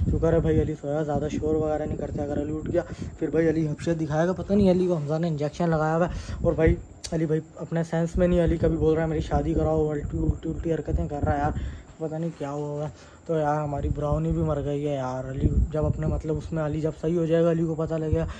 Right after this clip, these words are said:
अली बहुत ज़्यादा sad हो जाएगा यार, क्योंकि अली बहुत प्यार करता था brownie से। और अनस भाई ने भाई brownie और उसकी villain की शादी भी करा दी यार, अब वो भी delay हो गई। अब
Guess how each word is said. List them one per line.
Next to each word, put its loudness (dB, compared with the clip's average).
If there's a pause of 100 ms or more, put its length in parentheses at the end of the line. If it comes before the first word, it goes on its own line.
(240)
अली 0
बहुत 2
ज़्यादा -2
sad -4
हो -4
जाएगा -4
यार, -4
क्योंकि -4
अली -6
बहुत -6
प्यार -2
करता -8
था -6
brownie -6
से। -8 (360)
और 0
अनस 0
भाई 0
ने -4
भाई -2 (240)
brownie 4
और 2
उसकी -2
villain 0
की -2
शादी 0
भी 0
करा 0
दी -4
यार, 0
अब -2
वो -2
भी -2
delay -2
हो 4
गई। 0
अब -6